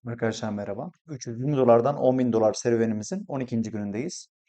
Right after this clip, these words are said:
Geçen videoda söylediğim gibi bu geçmişe ait bir işlemdi. Şimdi on on yediden başlıyoruz.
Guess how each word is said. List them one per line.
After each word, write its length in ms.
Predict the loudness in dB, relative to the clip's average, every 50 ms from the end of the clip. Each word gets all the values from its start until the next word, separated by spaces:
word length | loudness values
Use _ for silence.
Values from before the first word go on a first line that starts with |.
| _ _
Geçen 340 | -18 -16 -10 -8 -6 -6
videoda 240 | -4 -2 -2 -4 -4
söylediğim 400 | -4 -6 -8 -8 -6 -8 -10 -10
gibi 240 | -8 -8 -8 -6 -4
bu 220 | -4 -4 -4 -4
geçmişe 460 | -4 -4 -4 -4 -4 -6 -2 0 2 2
ait 280 | 2 2 0 -4 -8
bir 60 | -12
işlemdi. 680 | -14 -12 -12 -12 -12 -12 -12 -10 -10 -8 -8 -8 -10 -10 _ _ _ _ _ _ _ _ _
Şimdi 500 | -20 -12 -10 -10 -8 -6 -8 -8 -8 -10 _
on 180 | -2 0 0 0
on 140 | 0 -2
yediden 380 | -2 -4 -6 -6 -6 -6 0 2
başlıyoruz. 680 | 2 2 2 2 -4 -8 -8 -8 -8 -8 -12 -16 -20